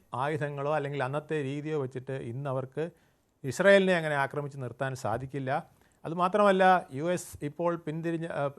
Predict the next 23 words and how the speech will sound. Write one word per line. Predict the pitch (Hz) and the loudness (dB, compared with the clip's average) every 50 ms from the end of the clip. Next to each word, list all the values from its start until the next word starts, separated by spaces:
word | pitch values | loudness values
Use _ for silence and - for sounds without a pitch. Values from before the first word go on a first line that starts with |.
| - 143 135 | -10 -10 -8
ഞങ്ങൾ | 143 143 139 147 156 156 | -8 -6 -6 -2 2 4
ആ, | 151 151 - - | 4 4 2 0
ആ, | - - 143 143 135 | -4 -2 -2 -2 0
യാതൊരു | 139 135 135 151 156 175 180 | 0 2 2 2 0 -2 -2
സപ്പോർട്ടും | 170 160 143 147 151 151 147 156 151 139 | -2 -4 -4 -2 -4 -6 -6 -8 -6 -6
നൽകില്ല | 135 139 151 156 170 165 160 160 160 | -6 -4 -4 -4 -4 0 2 2 2
എന്ന് | 156 151 143 | 2 0 -4
പറയുന്നെങ്കിലും | 131 131 120 123 135 135 131 135 131 123 123 135 143 - _ _ _ _ _ _ _ _ - | -4 -4 -4 -4 -4 -4 -6 -6 -6 -6 -6 -8 -10 -12 _ _ _ _ _ _ _ _ -6
ഒരു | 127 151 185 175 - - | -6 -4 -4 -4 0 0
ഘട്ടത്തിൽ | 131 135 - 156 147 151 160 151 151 156 156 _ - 135 | 0 2 0 -4 -2 -2 -2 -2 -2 -6 -8 _ -14 -10
യു | 113 117 135 143 147 | -8 -6 -4 -4 -4
എ | 156 - | -4 -6
ഇപ്പം | - 123 - - 143 151 | -8 -8 -6 -4 -2 0
തന്നെ | 147 151 170 | 0 2 2
പരോക്ഷമായ | 170 160 151 165 170 160 - 190 185 180 175 175 180 | 4 4 4 4 4 2 2 2 2 4 2 2 0
പിന്തുണകളെല്ലാം | 165 170 156 170 165 165 160 160 160 156 160 170 170 | -2 -4 -4 -4 -4 -2 0 0 0 2 2 2 2
കൊടുക്കുന്നുണ്ട്, | 165 156 156 151 160 156 156 156 156 165 180 175 | 2 0 -2 -2 -4 -6 -6 -4 -2 -2 -2 -2
ആയുധങ്ങൾ | - 135 143 139 156 160 160 156 | -2 -4 -2 -2 -4 -4 -4 -4
കൊടുക്കുന്നുണ്ട്, | 151 139 143 143 156 151 151 151 147 160 175 185 185 - - _ _ - - | -4 -4 -4 -4 -6 -8 -6 -4 0 2 2 0 0 -6 -20 _ _ -12 -8
ഇൻ്റലിജൻസ് | 147 147 156 165 165 170 160 160 - - 160 151 156 - - | -6 -4 -2 0 0 0 -2 -2 -2 0 0 0 0 -2 -4
സംവിധാനം, | - 143 143 143 139 151 147 147 151 156 - - - 170 156 | -8 -6 -4 -2 -2 -2 -2 -2 -4 -8 -10 -14 -16 -14 -12
ആ, | 156 | -10
പ്രവർത്തിക്കുന്നുണ്ട്, | 143 147 143 139 143 143 156 147 151 147 151 147 147 170 185 | -6 -4 -4 -4 -4 -6 -6 -8 -6 -6 -6 -4 -2 -2 -4